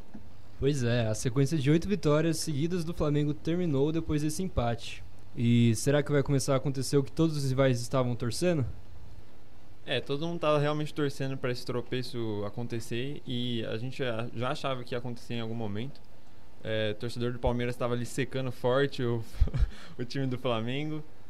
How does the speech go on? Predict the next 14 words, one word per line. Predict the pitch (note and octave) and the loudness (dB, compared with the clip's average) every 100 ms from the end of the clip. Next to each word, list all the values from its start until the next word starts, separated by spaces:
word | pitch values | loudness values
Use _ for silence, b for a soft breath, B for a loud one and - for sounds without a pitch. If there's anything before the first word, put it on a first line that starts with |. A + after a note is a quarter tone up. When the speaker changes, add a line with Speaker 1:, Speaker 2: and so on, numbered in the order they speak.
| - - | -6 -4
Speaker 2:
e | B2 B2+ C3 B2+ B2+ | -2 -2 -2 -2 -2
acabou | B2 C#3+ C3+ | -2 -2 0
dando | C#3 D#3 E3 | 0 0 -2
certo | C#3 C3+ C3+ | -2 -2 -2
contra | C3+ C#3 | -4 -4
o | C3 | -4
São | - D3+ | -4 -4
Paulo. | - G2+ F#2 F#2+ F#2+ | -2 0 -2 -4 -6
É, | - G#2+ G#2+ | -2 0 0
tá | G#2 B2+ | -2 -2
certo | B2+ C#3+ | -2 -4
que | - | -4
foi | - C#3+ | -2 0
o, | C3+ C3 A#2+ A2 G#2 | 0 0 -2 -2 -2